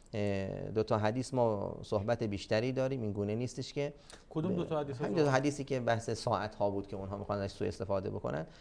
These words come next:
Speaker 1: در کتاب لوح و قلم، در کتاب دوازده خورشید، در کتاب شکست وصیت، اینها ما مورد بررسی قرار جواب‌های بیشتری هم دادیم، ولی همون جواب‌هایی هم که دادیم کاملاً، اعظم شما،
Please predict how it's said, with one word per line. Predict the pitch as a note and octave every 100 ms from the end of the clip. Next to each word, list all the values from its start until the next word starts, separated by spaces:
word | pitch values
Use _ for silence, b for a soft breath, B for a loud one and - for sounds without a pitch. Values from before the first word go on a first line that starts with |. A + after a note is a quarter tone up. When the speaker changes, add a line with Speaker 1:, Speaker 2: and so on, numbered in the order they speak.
| B -
Speaker 1:
در | B2+
کتاب | C3+ D3 D3
لوح | C3+ B2
و | A2
قلم، | A2 A2 A2
در | G2+
کتاب | G2 A2+ A2+
دوازده | G#2 G2+ F#2+ G2 F#2+
خورشید، | G2+ F#2 F#2+
در | F#2
کتاب | F#2 - A2+
شکست | A2+ A2 G#2 -
وصیت، | G2+ G2 G2+ G2+ G2+ - b b b
اینها | B2 A#2+ A#2+ C#3+
ما | C#3+ B2 B2+ B B B2
مورد | A2+ A2+
بررسی | G#2+ G2 B2+
قرار | B2 C3
جواب‌های | A2 F#2+ A2
بیشتری | B2 G#2+ - C#3
هم | A2 F#2
دادیم، | F#2+ G2+
ولی | D3 D#3+
همون | F#3 E3
جواب‌هایی | C#3 B2+ A#2 B2 A2+
هم | G#2
که | G#2+
دادیم | G#2 G2 A#2+ C#3 b b b b
کاملاً، | - G#2 G2+ A2+ A#2+
اعظم | G#2 G2 G2
شما، | G2+ A2 C3